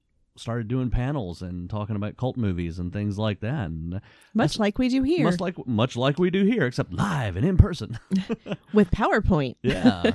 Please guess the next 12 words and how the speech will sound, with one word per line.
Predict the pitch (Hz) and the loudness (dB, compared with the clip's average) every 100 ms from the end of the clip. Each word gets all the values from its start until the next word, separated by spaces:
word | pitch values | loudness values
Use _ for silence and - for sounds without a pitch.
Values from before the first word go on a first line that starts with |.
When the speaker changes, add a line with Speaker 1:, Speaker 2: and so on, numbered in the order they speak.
| 90 | -2
Speaker 2:
<laughs> | - | -4
Speaker 1:
Nice | 135 151 | -4 -4
presentation. | - 170 156 165 165 160 - 190 | -2 -2 -2 -4 -4 -6 -6 -8
Yeah, | 180 | -6
make | 208 160 - | -4 -6 -6
class | - 170 156 | -10 -6 -4
up | 160 143 | -4 -4
to | |
joint | 131 127 139 135 | -2 2 2 0
a | |
little | 139 139 | -2 -2
bit. | 127 220 | -4 -8